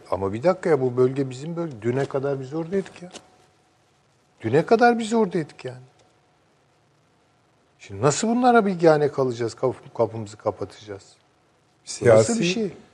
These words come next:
Speaker 2: bir siyasi girdisi olduğunu ümit ediyorlar. Onu da Avni Bey'e soralım. Nedir yani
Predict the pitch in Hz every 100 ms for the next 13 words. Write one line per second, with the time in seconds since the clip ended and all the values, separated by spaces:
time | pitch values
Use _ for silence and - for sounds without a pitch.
0 | _ _ _ 110 117 - - 110 110 -
1 | 170 113 110 101 113 - 190 123 113 120
2 | 117 120 123 110 104 92 98 92 101 117
3 | 185 127 117 131 117 110 101 95 - 98
4 | 92 101 139 117 98 92